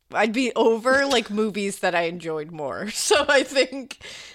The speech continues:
two point five because I just, I, there was too much I didn't understand about what was happening, and the gooiness was really what bothered me. Um,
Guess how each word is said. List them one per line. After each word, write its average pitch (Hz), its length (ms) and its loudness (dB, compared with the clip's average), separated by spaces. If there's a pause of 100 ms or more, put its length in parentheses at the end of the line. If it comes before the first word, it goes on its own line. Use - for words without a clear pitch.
two 320 220 2
point 349 280 0
five 240 440 0
because 202 680 -6 (760)
I 202 180 0
just, 196 340 -4
I, 190 140 2
there 196 380 -4
was 190 140 -4
too - 160 -6
much 185 240 -4
I 190 60 0
didn't 175 260 -6
understand 160 840 -10 (100)
about 269 240 -4
what 262 100 -6
was 277 140 -8
happening, 285 460 -4
and 190 180 -4
the 180 40 -4
gooiness 147 640 -10
was 170 200 -10
really 147 240 -8
what 147 180 -10
bothered - 340 -10
me. 175 200 -12 (460)
Um, 170 480 -2